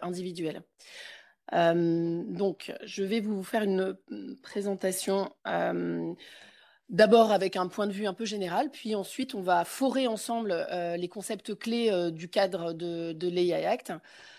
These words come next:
Et enfin, euh, j-, j'exposerai, euh, les bonnes pratiques qui à date, euh,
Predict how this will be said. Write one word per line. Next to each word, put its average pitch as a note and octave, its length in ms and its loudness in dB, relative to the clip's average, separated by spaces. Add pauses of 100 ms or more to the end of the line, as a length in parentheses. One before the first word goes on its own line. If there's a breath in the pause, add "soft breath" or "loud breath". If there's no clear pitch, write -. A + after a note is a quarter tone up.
(120 loud breath)
Et F3+ 160 2
enfin, G#3+ 580 4
euh, F3 320 -4
j-, E3+ 260 -10
j'exposerai, G3 800 4
euh, F#3+ 140 2
les F3 120 0
bonnes G3 200 -2
pratiques - 480 -6 (480 soft breath)
qui G3 220 0
à F3+ 80 4
date, G3+ 320 0
euh, E3 600 -2